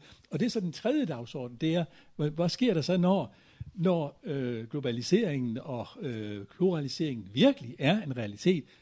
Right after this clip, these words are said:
stort set i alle danske sogne? Så begy-, så får vi selvfølgelig en ny dagsorden, ikke? Og så må vi selvfølgelig til at tage højde for det, og det mener jeg faktisk, at folkekirken, som jeg sagde, ikke er helt ringe til. Ikke at det er, at det ikke kan gøres bedre, bevar mig vel.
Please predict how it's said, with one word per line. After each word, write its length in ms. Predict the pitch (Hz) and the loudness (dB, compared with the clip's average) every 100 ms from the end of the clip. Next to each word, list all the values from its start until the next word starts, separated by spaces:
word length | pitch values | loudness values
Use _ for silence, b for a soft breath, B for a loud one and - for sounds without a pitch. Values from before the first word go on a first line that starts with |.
| _ | _
stort 640 | - - 190 240 254 175 | -12 12 12 12 10 -2
set 320 | - 190 208 - | 2 4 4 -4
i 180 | 147 165 | -8 -4
alle 320 | 139 151 185 | 0 0 0
danske 500 | 135 107 120 - 151 | -2 -6 -8 -10 -8
sogne? 420 | - 254 285 127 - _ _ _ _ _ _ | 0 4 4 2 -2 _ _ _ _ _ _
Så 200 | - 226 | 2 2
begy-, 220 | 247 - | 2 0
så 120 | - | 0
får 200 | 240 233 | 0 2
vi 80 | 160 | 2
selvfølgelig 540 | 143 139 165 175 156 | 2 2 4 4 0
en 120 | 165 135 | -2 -4
ny 140 | 143 | -4
dagsorden, 600 | 127 113 107 120 127 113 | -6 -8 -10 -12 -10 -8
ikke? 160 | 123 135 b b - | -8 -8 b b -6
Og 60 | |
så 80 | - | 2
må 100 | 220 | 4
vi 100 | 214 | 4
selvfølgelig 360 | 160 - 233 240 | 2 2 4 4
til 80 | 202 | 2
at 60 | |
tage 120 | - | 2
højde 180 | 135 165 | -2 -4
for 80 | - | -4
det, 140 | 160 | -4
og 120 | 175 143 | -2 0
det 120 | 170 | 2
mener 260 | 247 269 | 2 0
jeg 60 | 190 | -4
faktisk, 400 | - 185 185 - | -6 -6 -4 -4
at 80 | 165 | -4
folkekirken, 380 | 165 170 160 135 | -4 -2 -2 -4
som 140 | 143 | -4
jeg 80 | 127 | -2
sagde, 220 | 151 147 b b b b - | 0 0 b b b b -16
ikke 220 | - 208 | -10 -4
er 80 | 190 | 0
helt 260 | 147 202 - | 0 0 2
ringe 180 | 170 | 2
til. 300 | 180 120 98 - _ | 4 0 -2 -8 _
Ikke 260 | - 123 185 | -8 -2 -2
at 120 | 95 | -4
det 80 | 113 | -10
er, 60 | 92 | -10
at 180 | 120 101 | -12 -8
det 60 | |
ikke 220 | 120 - - | -8 -10 -14
kan 80 | |
gøres 300 | 160 143 156 | -12 -10 -10
bedre, 320 | - - 135 107 | -12 -12 -10 -12
bevar 420 | 95 92 110 165 | -14 -12 -12 -12
mig 160 | 95 | -12
vel. 140 | 104 | -12